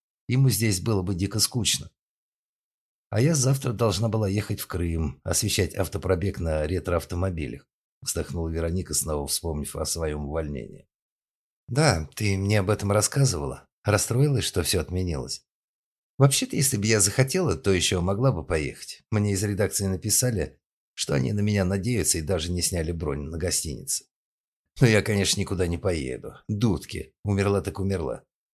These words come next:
Пусть сами выкручиваются». Жара уже спала, и было так приятно сидеть на воздухе среди мерцающих огней, среди людей,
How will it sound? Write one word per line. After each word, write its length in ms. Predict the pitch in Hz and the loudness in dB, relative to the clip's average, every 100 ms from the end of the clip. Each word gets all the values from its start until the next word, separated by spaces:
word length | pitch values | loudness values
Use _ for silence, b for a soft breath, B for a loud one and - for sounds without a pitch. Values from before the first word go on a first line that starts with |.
| _ | _
Пусть 220 | 135 127 | 0 2
сами 220 | - 104 82 | 4 2 0
выкручиваются». 800 | 80 87 76 - 71 69 - - _ _ _ _ _ _ _ _ _ _ _ _ _ 90 | -2 -4 -4 -6 -8 -8 -8 -10 _ _ _ _ _ _ _ _ _ _ _ _ _ 0
Жара 280 | 92 151 | 4 4
уже 220 | 160 104 95 | 4 2 0
спала, 680 | - 147 143 117 92 69 - 87 | 2 4 6 6 4 0 -8 -4
и 100 | 87 | -2
было 240 | 127 104 | 0 0
так 240 | 104 92 | 0 0
приятно 340 | - 101 98 95 | 0 -2 0 -2
сидеть 360 | - 90 95 | -2 -2 -2
на 100 | 95 | -2
воздухе 520 | 92 123 113 85 76 82 | 0 0 0 0 -2 -2
среди 320 | 87 80 82 | -2 -2 -2
мерцающих 640 | 87 87 92 87 - 80 | -2 0 0 0 -4 -2
огней, 420 | 87 76 85 104 - | -4 -2 -2 0 -2
среди 320 | 85 78 78 | -4 -6 -4
людей, 600 | 80 71 165 190 78 | -6 -6 -4 -4 -6